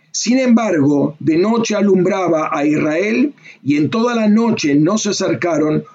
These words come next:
los unos a los otros. El punto es que en los versículos anteriores, lo que iba delante de ellos era la nube. Acá parece que es el ángel de Dios el que iba delante.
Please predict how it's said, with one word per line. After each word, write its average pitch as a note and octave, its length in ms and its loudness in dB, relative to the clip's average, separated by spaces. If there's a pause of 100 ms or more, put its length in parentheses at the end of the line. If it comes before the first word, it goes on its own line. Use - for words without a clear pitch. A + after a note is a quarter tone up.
los C#3 320 0
unos F3 560 2 (200)
a C3+ 100 -2
los C3+ 240 -2
otros. G#2 500 -4 (1600)
El F#3 160 2
punto C#4 320 2
es - 160 -6
que G3 360 2 (200)
en - 120 0
los F#3 140 2
versículos G#3+ 540 0
anteriores, G3 920 2 (140)
lo E3+ 260 2
que G3+ 100 -2
iba A#3 200 0
delante F#3+ 640 2
de F3+ 160 6
ellos C#3+ 460 -2 (220)
era G3 240 2
la E3 140 0
nube. F3+ 480 2
Acá F3 440 -4
parece F3+ 520 2
que D#3 240 -2
es D#3+ 260 -2
el D#3 280 0
ángel G3 460 0
de E3 120 2
Dios F#3+ 480 0
el C#3 200 0
que D3+ 120 0
iba D#3 160 2
delante. B2+ 580 0